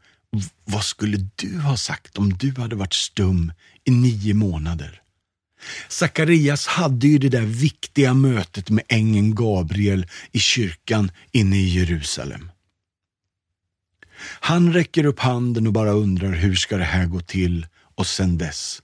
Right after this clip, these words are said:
har han varit stum. Och jag älskar tanken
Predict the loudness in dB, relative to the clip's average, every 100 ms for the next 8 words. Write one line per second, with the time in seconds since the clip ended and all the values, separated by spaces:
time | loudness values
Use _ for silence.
0 | _ -4 -2 -2 -4 -8 -12 -12 -12 -14
1 | -18 _ _ _ _ _ _ _ _ _
2 | -20 -20 0 2 2 2 2 2 0 -4
3 | _ _ _ _ -2 -2 -4 -6 -6 -6
4 | 0 0 0 -4 -8 -6